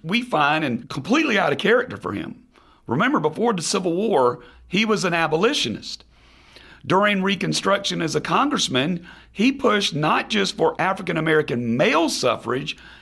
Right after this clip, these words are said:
he pushed for universal suffrage. But I think the Southern Code of Honor stands out more for him, that, that if she had recanted her statements,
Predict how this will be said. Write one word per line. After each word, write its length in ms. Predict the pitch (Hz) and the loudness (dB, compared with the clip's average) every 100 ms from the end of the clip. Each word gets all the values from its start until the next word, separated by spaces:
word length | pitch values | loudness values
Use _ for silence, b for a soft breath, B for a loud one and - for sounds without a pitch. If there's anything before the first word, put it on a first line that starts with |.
| B | B
he 160 | 302 | 2
pushed 360 | 330 294 202 - | 2 2 0 0
for 120 | 240 | 0
universal 880 | 233 220 285 311 302 226 165 - 123 | 0 2 6 6 6 4 2 2 -2
suffrage. 680 | - 120 92 - - - - B B B B B B B B B | 0 0 0 -6 -16 -18 -20 B B B B B B B B B
But 400 | 123 208 190 - | 2 2 2 2
I 100 | 147 | -2
think 540 | 147 - 214 226 220 208 | -2 -2 0 0 -2 -6
the 200 | 156 143 | -6 -6
Southern 580 | - 196 190 185 180 | -2 0 0 0 -2
Code 280 | 156 175 170 | 0 0 2
of 140 | 151 131 | 2 2
Honor 680 | 156 226 214 127 107 107 - B B B B B B | 2 2 2 2 2 -2 -8 B B B B B B
stands 640 | - - 175 156 147 139 | -8 -4 0 0 0 -2
out 520 | - 151 143 135 - 135 | -4 -2 0 0 -2 -6
more 460 | 131 139 156 151 | -2 2 4 4
for 220 | 131 131 | 2 2
him, 400 | 127 139 92 87 | 4 2 0 -4
that, 260 | 101 104 104 | -2 -2 0
that 340 | 113 110 104 - | 0 2 2 2
if 300 | 110 98 - B B B B _ _ _ | 0 0 -4 B B B B _ _ _
she 320 | - - 196 | -8 -2 2
had 180 | 175 139 | 4 2
recanted 680 | 123 127 123 160 147 143 123 | 0 -2 0 0 2 2 0
her 180 | 117 123 | 0 0
statements, 760 | - 147 143 - 117 98 - | 2 2 0 0 0 -2 -6